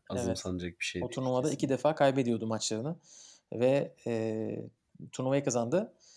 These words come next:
Speaker 2: Ve sezonun son, sonunu da Svitolina sürpriz yaparak herkes onu unutmuşken sene sonu
Speaker 1: Büyük
Speaker 2: finallerini
Speaker 1: sürpriz ya veya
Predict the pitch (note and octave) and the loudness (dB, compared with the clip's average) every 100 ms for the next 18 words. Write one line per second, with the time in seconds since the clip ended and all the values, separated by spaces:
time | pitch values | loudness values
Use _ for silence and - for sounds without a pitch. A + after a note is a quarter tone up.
0 | - _ D3 G3 F#3+ F#3 D#3 - F#3+ F#3+ | -20 _ 2 6 6 6 4 4 4 4
1 | F3 - F3 - F#3+ F#3 D#3 F#3 A3+ - | 2 -6 -6 2 4 4 8 8 8 4
2 | - _ _ - - G3 G3 F3 C#3+ D3 | -12 _ _ -4 0 4 8 8 6 4
3 | G3+ - - F3+ F3+ E3+ D#3+ B2+ B2+ F#3 | 2 -2 -6 -4 -2 4 4 6 6 6
4 | - - - D#3+ D#3 D3 D3+ D3+ D3+ D#3+ | 0 -4 4 6 6 0 2 2 0 -2
5 | - - D3+ G3 - _ _ - - F3+ | -4 0 0 -2 -10 _ _ -4 0 2
6 | F#3+ D#3 C#3 C3 D3+ C#3 B2+ B2 A2+ G#2 | 2 2 6 8 8 6 4 4 4 4
7 | G#2+ G#2 | 6 8